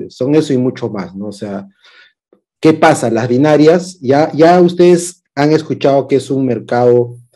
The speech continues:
futuros, que es un C F D, y dentro de C F D, market maker, S T P. El S T P marca, manda las operaciones a los proveedores de liquidez.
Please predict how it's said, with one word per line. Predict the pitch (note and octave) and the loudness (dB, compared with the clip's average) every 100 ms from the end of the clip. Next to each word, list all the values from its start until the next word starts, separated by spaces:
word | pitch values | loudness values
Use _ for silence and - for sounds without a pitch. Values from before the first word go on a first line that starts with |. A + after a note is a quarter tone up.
| _ | _
futuros, | _ - - E3+ E3+ D#3+ C#3+ | _ -16 0 4 6 6 2
que | - | -2
es | C3 | -4
un | B2+ | -4
C | D3+ | -2
F | C3 C3+ | -2 0
D, | C#3 D#3+ | 2 4
y | |
dentro | D3 C3 B2+ | 4 2 0
de | |
C | A#2+ C#3 | 0 -2
F | C3 C3+ | 0 2
D, | C#3 C#3 - _ _ - | 2 0 -4 _ _ -10
market | A2 A#2+ A#2+ A2 | -6 -4 -2 -2
maker, | A#2+ B2+ C3 B2 A2+ | 0 0 0 0 -2
S | A#2 | -4
T | A#2 | -10
P. | - B2+ G2+ - _ _ _ _ _ _ _ | -4 -4 -4 -10 _ _ _ _ _ _ _
El | - A#2 C#3+ | -8 0 2
S | E3 | 2
T | - F3+ | 2 0
P | F#3 G3 A3 - _ _ _ _ - | 2 0 0 -4 _ _ _ _ -6
marca, | B2+ D3 D3+ D3+ D#3 D#3 - | 0 2 2 2 0 0 -6
manda | B2+ C#3 D3+ D#3 D3+ | -4 0 0 2 2
las | D3 | 2
operaciones | C#3+ B2 A#2+ A#2+ D3 C#3+ D3+ - - _ _ _ _ _ _ _ _ _ _ _ - | 0 0 -2 0 0 2 0 -2 -10 _ _ _ _ _ _ _ _ _ _ _ -6
a | C3 | -2
los | B2+ B2 | -2 0
proveedores | B2+ B2 B2+ | 2 4 2
de | |
liquidez. | A#2 G#2+ A2+ G#2 G2 - | 0 -2 -2 -2 -6 -16